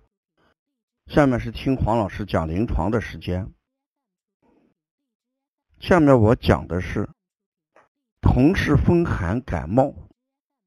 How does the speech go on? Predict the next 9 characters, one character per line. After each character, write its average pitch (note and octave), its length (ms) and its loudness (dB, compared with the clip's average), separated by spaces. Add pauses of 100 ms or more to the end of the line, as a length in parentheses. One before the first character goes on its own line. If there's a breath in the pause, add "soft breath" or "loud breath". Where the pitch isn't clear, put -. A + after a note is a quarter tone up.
(400)
治 F3+ 300 -2
疗 A2+ 260 2
原 G#2+ 400 -2
则 F2 400 -8 (640)
却 G2+ 260 0 (580)
大 C3+ 240 0
不 F2+ 180 2
一 E2 200 -6
致。 C3 220 -2